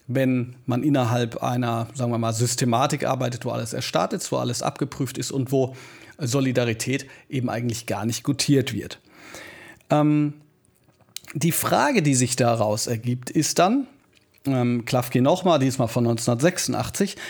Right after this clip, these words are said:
„Mit welchen Inhalten und Gegenständen müssen sich junge Menschen auseinandersetzen, um zu einem selbstbestimmten und vernunftsgeleiteten Leben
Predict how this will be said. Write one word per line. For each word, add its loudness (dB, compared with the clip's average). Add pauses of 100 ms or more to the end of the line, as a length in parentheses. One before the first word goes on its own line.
(120)
„Mit 2
welchen 2
Inhalten 2
und 4
Gegenständen 2
müssen 2
sich 0
junge 6
Menschen 4
auseinandersetzen, 4
um 2
zu 0
einem 4
selbstbestimmten 0
und 2
vernunftsgeleiteten 2
Leben 2